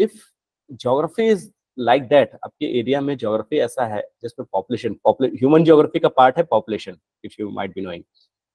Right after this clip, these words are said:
तो human geography का एक part है population, और population अगर कम है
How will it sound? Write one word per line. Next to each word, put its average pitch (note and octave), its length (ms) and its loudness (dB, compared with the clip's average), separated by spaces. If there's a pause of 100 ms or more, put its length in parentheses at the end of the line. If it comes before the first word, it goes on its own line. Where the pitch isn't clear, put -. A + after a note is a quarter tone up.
(180)
तो E3 60 2
human F3 320 4
geography F#3+ 440 2
का G3+ 140 0
एक D#3 280 -2
part C3 220 2
है F3 60 -8
population, G2+ 640 -8 (360)
और C#3 140 0
population F#3 460 4
अगर F#3 240 4
कम F3 260 4
है A#2+ 280 -8